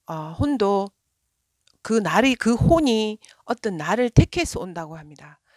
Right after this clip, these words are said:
자, 내가 좋은 날을 택해서 올 수 있다고 합니다. 그래서 내가 삼 일에 태어나고 내가 십오 일에 태어났다면 그게, 어,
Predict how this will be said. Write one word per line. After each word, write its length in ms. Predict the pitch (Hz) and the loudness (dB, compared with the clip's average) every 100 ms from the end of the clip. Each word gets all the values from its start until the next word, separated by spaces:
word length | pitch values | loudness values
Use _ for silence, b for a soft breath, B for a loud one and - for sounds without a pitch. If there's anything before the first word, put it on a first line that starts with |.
| _ | _
자, 120 | - 151 | -16 -12
내가 260 | 156 170 | -8 -8
좋은 300 | 170 156 180 | -8 -8 -8
날을 520 | 202 151 165 165 208 269 b - | -6 -6 -6 -6 -6 -8 b -6
택해서 380 | 247 - 247 - | -4 -4 -6 -6
올 140 | 302 | -6
수 140 | 277 254 | -6 -10
있다고 540 | - 175 151 196 208 _ _ | -10 -10 -6 -6 -8 _ _
합니다. 480 | - 214 196 147 143 B B - | -6 -4 -2 -4 -8 B B -6
그래서 500 | 214 233 208 190 196 B B - | -2 0 0 0 -2 B B -18
내가 260 | 156 160 180 | -14 -10 -6
삼 240 | 254 277 | -4 -4
일에 180 | 208 165 | -4 -4
태어나고 680 | - 214 156 170 165 - - b b - | -2 -2 -4 -6 -6 -10 -12 b b -16
내가 300 | 156 175 185 | -12 -10 -6
십오 420 | - 247 151 156 | -6 -6 -10 -10
일에 220 | 165 175 | -10 -2
태어났다면 1080 | - 226 180 185 - 208 180 143 151 190 247 B B B - | 0 2 0 -6 -4 -4 -4 -10 -10 -10 -12 B B B -18
그게, 440 | 165 180 180 190 _ - | -10 -6 -4 -6 _ -20
어, 340 | 143 147 151 | -16 -14 -16